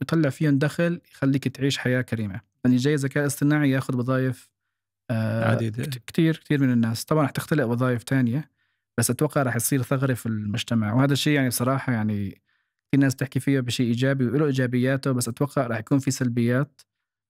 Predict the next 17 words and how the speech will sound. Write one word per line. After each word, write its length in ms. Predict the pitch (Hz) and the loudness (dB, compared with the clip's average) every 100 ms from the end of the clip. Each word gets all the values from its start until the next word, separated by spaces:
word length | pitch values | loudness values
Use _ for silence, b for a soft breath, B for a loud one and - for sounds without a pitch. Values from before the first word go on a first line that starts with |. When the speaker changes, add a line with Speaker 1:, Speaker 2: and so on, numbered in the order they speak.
| - | -2
Speaker 1:
آه، 760 | 107 107 110 110 107 107 101 _ _ _ _ - | 0 2 2 0 0 -2 -4 _ _ _ _ 0
لما 120 | 120 | 2
أفكر 320 | 120 131 135 | 2 -2 -4
فيها 260 | - 139 127 | 0 0 2
مثلًا 260 | 117 120 | 0 -2
كتير 220 | 117 135 131 | -2 2 2
ناس 260 | 127 120 | 4 2
لسه 220 | 123 - | 0 -2
عم 60 | 113 | -2
يدخلوا 260 | 117 - 120 | -4 -2 -2
الجامعات 420 | 117 117 117 113 | 2 2 2 0
ويتخرجوا، 540 | 113 - 127 117 110 110 | -2 0 0 0 -2 0
لو 100 | 110 | 2
ما 160 | 127 | 2
قدروا 200 | 127 120 | 2 2
يبنوا 300 | 120 123 123 | 2 0 -2
شيء 380 | - 131 123 | -2 0 0